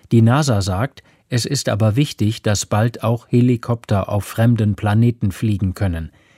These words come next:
Denn bisher wurden auf anderen Planeten nur kleine Fahrzeuge eingesetzt.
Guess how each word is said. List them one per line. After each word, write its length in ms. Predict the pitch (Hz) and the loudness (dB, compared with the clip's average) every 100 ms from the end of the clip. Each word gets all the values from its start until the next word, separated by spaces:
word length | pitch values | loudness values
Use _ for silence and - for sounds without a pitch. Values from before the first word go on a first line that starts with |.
| _ - - | _ -14 -2
Denn 160 | 98 | 0
bisher 560 | 98 98 - 113 131 139 | 2 -2 0 2 2 2
wurden 280 | 131 123 120 | 0 2 0
auf 260 | 101 95 | -2 -8
anderen 420 | - 113 123 123 123 | -2 0 2 0 -2
Planeten 680 | 123 120 120 123 127 120 - - | 0 0 0 0 0 -2 -2 -2
nur 400 | 120 120 131 131 | 2 4 4 0
kleine 400 | 117 107 110 101 | -4 -2 0 0
Fahrzeuge 760 | - 135 139 - 95 95 95 | -2 -2 -2 -4 -4 -2 -6
eingesetzt. 720 | 85 98 92 85 85 - - | -4 -4 -2 -4 -8 -10 -14